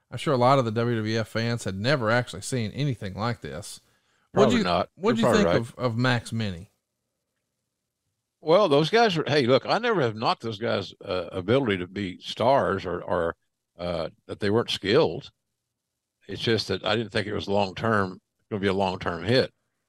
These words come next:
Speaker 2: one hit wonder type deal. You bring 'em in, you dazzle the crowd, and you let 'em go, uh, go back home or whatever, and then you rock and roll. So, uh, I don't know, Connie. I, I,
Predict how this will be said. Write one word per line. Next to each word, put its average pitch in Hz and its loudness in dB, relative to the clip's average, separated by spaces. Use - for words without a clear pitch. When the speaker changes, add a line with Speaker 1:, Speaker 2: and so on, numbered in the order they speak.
Speaker 2:
one 107 0
hit 104 4
wonder 110 2
type 80 -6
deal. 73 -12
You 82 -20
bring 104 -2
'em 98 -2
in, 107 2
you 82 -6
dazzle 101 0
the 90 -4
crowd, 101 2
and 85 -12
you 82 -12
let 98 -4
'em 85 -12
go, 101 2
uh, 87 -6
go 95 -2
back 98 0
home 101 -2
or 87 -4
whatever, 95 -2
and 90 -10
then 95 -8
you 90 -6
rock 92 -2
and 90 -6
roll. - -2
So, 85 -4
uh, 87 -4
I 147 -2
don't 151 0
know, 117 -4
Connie. 85 -6
I, 107 0
I, - -2